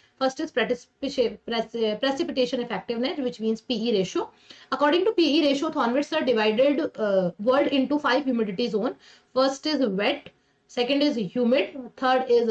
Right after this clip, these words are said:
subhumid, and four is semi-arid, and fifth is arid। According to the humidity zone, the vegetation type of A would be rainforest, of B would be forest, of C would be grasslands, of C would, of D would be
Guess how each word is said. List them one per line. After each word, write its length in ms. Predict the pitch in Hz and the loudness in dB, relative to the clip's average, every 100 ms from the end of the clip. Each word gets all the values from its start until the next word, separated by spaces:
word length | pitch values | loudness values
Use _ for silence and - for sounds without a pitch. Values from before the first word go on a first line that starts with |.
| - | -2
subhumid, 680 | - 240 220 269 302 370 254 | -2 -2 0 0 2 0 0
and 200 | 226 208 202 196 | 0 0 -2 2
four 180 | 247 233 214 | 2 4 2
is 100 | - | 0
semi-arid, 580 | 214 254 277 285 359 - | -2 0 2 2 0 -2
and 200 | 220 220 226 | -4 -2 -2
fifth 320 | 180 - 311 | -6 -4 -4
is 120 | 381 - 214 | -4 -4 -4
arid। 180 | 170 - _ _ _ _ _ _ _ - - | -4 -8 _ _ _ _ _ _ _ -20 -6
According 380 | 254 269 302 359 | 0 2 2 2
to 100 | 349 | 2
the 160 | 339 349 381 | 4 4 2
humidity 440 | 285 254 233 302 302 | 2 2 2 0 4
zone, 220 | 254 269 | 4 4
the 80 | 254 | 2
vegetation 560 | 220 240 262 311 302 | 0 0 0 0 -2
type 320 | 285 254 262 | 2 2 2
of 640 | 294 294 - _ 240 247 247 262 | -2 -4 -8 _ 0 0 2 4
A 300 | 262 320 - | 4 4 0
would 260 | 226 202 | -2 -2
be 160 | 196 247 | 0 0
rainforest, 680 | 214 190 180 208 285 - - - | 2 0 -2 -2 -2 -6 -12 -2
of 260 | 233 185 | -2 0
B 140 | 190 294 359 | 2 2 2
would 180 | 247 190 | 0 -4
be 80 | 220 | -6
forest, 500 | - 202 202 339 - 254 | -4 -2 -2 -2 -2 -4
of 100 | 247 | -4
C 300 | - 311 254 | 0 0 0
would 280 | 208 214 180 | 0 -2 0
be 140 | 220 220 - - _ 196 | -2 -4 -8 -20 _ -4
grasslands, 680 | 220 202 202 269 262 381 269 | 0 0 0 0 0 0 0
of 220 | 247 247 | 0 0
C 300 | - 269 311 | -2 0 2
would, 200 | 262 185 | -2 -4
of 240 | - 254 214 | -2 -2 2
D 160 | 339 208 202 | 2 2 -2
would 160 | 208 | -2
be 240 | 185 233 | 0 -2